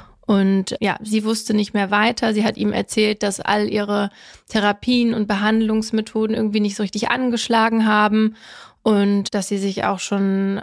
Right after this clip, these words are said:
mal selber versucht hat, das Leben zu nehmen, aber eben jetzt das gerne mit seiner Hilfe machen würde, weil es ihr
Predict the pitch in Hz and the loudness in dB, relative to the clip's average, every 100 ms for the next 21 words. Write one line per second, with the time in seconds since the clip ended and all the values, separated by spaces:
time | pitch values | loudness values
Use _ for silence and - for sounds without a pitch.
0 | - - 196 190 - _ _ 208 202 202 | -8 -4 -4 -4 -8 _ _ -2 0 0
1 | 196 208 202 - 208 202 - 196 202 - | -2 -4 -4 -4 -4 -4 0 0 0 -2
2 | 196 220 240 240 240 _ _ _ _ _ | 2 4 4 2 -2 _ _ _ _ _
3 | - - 202 196 196 190 190 190 190 - | -14 -2 0 0 0 2 2 0 -2 -2
4 | 202 196 190 190 - - - 202 190 190 | -2 -2 -2 -6 -8 -8 -6 -2 -2 -2
5 | - 180 196 190 190 185 - 202 233 226 | -4 -2 0 0 -2 -2 -2 -2 0 -2
6 | 214 220 214 196 190 - 196 196 | -2 -2 -2 -2 -2 -4 -4 -4